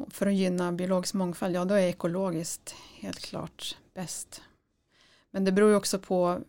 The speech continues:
här uppe kanske vi inte har så jättestora jordbruk, men, men om man ska jämföra med konventionellt jordbruk med ekologiskt jordbruk så är det ju större variation i landskapet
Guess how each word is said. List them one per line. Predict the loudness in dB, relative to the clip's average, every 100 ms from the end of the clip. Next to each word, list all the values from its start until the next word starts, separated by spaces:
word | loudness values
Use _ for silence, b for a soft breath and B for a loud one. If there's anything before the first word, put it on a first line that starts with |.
| _ _ _
här | -2 2
uppe | 2 0
kanske | -2 -2 0
vi |
inte | 0 -2
har | -4 -4
så | -4
jättestora | -4 -6 -6 -6 -4 -4
jordbruk, | -2 -2 -4 -2 -2 -4 -4
men, | -2 -2 -4
men | -10 -8
om | -2
man | 0 -2 -6 _
ska | -10 0
jämföra | 2 2 2
med | -2 -2
konventionellt | -2 -2 0 2 2 0 -2
jordbruk | -8 -8 -4 -4 -4 -6
med | -6 -4 -6
ekologiskt | -6 -2 0 0 -2 -4
jordbruk | -6 -8 -10
så | -10 -6
är | -2
det | -2
ju |
större | -2 0 2 2 0
variation | 0 -2 -4 -4 -2 -2
i | -4
landskapet | -4 -2 -4 -4 -6 -6 -12 -14